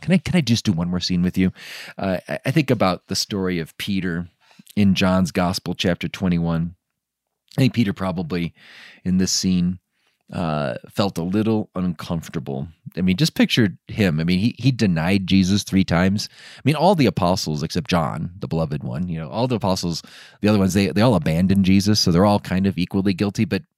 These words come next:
Peter stands out for his guilt a little more, you know, 'cause he,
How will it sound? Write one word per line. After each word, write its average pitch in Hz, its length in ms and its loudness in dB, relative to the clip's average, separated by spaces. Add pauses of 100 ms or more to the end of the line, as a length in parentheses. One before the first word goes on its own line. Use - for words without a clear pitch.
(160)
Peter 151 360 -2
stands 101 420 -2
out 87 260 -4
for 110 140 -2
his 110 160 0
guilt 107 300 -2
a 92 40 -4
little 92 200 2
more, 95 340 0
you 120 140 2
know, 139 160 0 (400)
'cause 147 240 -4
he, 131 180 -2